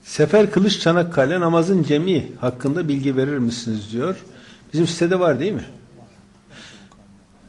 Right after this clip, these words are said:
Ee, bizim, e, internet sitemizde Süleymaniye Vakfı sitesinde namazların birleştirilmesiyle ilgili yazı var. Onu arkadaşımız okur.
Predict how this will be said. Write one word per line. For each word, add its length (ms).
Ee, 180
bizim, 420
e, 220
internet 420
sitemizde 520
Süleymaniye 600
Vakfı 260
sitesinde 520
namazların 540
birleştirilmesiyle 840
ilgili 260
yazı 300
var. 320
Onu 360
arkadaşımız 680
okur. 480